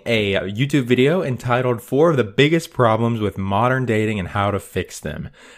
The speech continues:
And I'm super excited for, um, this video because last time I did this, actually the past two times I've done this, it has been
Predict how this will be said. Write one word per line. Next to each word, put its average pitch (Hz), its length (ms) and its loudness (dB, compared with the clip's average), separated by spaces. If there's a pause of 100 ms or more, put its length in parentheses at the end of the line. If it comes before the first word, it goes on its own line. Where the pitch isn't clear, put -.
And 101 80 -2
I'm 98 60 -2
super 127 180 -2
excited 113 420 0
for, 98 460 0
um, 87 340 -4
this 95 360 -2
video 101 420 0
because 98 400 -2
last 110 360 2
time 151 180 -2
I 135 80 -2
did 123 240 0
this, 123 280 0
actually 117 280 -4
the - 20 -8
past 110 240 -4
two 139 160 -10
times 90 300 -6
I've 82 100 -6
done 80 200 -10
this, 87 280 -10 (960)
it 139 140 -2
has 131 200 2
been 104 600 0